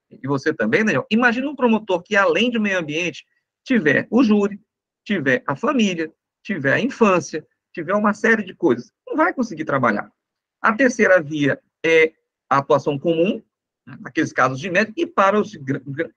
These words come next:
alta complexidade, falta só a gente ter a estrutura, mas pra instalar o núcleo de resolução de conflitos ambientais complexos. Ele está criado,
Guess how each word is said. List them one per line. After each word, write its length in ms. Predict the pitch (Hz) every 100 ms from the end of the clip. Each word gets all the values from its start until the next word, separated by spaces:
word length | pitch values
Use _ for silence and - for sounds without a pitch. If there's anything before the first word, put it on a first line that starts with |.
| 95
alta 260 | 165 170
complexidade, 920 | - 180 170 160 - 170 156 208 - _ _ _ _ _ _ - - -
falta 260 | 170 175
só 200 | 170 -
a 20 | 175
gente 160 | 185
ter 80 | -
a 40 |
estrutura, 420 | 170 - - 185 196
mas 180 | 190
pra 140 | - 185
instalar 340 | 180 175 165
o 80 | 185
núcleo 340 | 180 190 202
de 80 | 196
resolução 600 | 190 185 180 180 - 156
de 80 | 165
conflitos 280 | 165 160 160
ambientais 400 | 156 151 156 156
complexos. 680 | - 180 - 131 - - 104
Ele 120 | 127
está 300 | 135 - 117
criado, 720 | - - 233 156 139 156 381